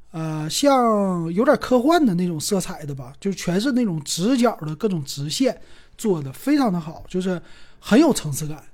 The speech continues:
看起来我觉得非常的不一样啊，就是不是那种各种小圆润的造型，甚至比路虎发现看起来这个内容还多，这些小元素啊，我觉得非常的好。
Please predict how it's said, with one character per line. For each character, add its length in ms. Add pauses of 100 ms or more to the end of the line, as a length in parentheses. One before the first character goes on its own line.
(140)
看 200
起 80
来 200
我 180
觉 200
得 280 (300)
非 240
常 180
的 880
不 100
一 120
样 200 (280)
啊， 200
就 140
是 260 (260)
不 120
是 100
那 80
种 140
各 140
种 120
小 160
圆 240
润 220
的 80
造 200
型， 200
甚 220
至 120
比 300
路 140
虎 80
发 200
现 220
看 200
起 100
来 240 (360)
这 120
个 80
内 140
容 200
还 140
多， 280 (200)
这 180
些 100
小 200
元 200
素 220
啊， 220 (480)
我 100
觉 140
得 60
非 140
常 160
的 60
好。 260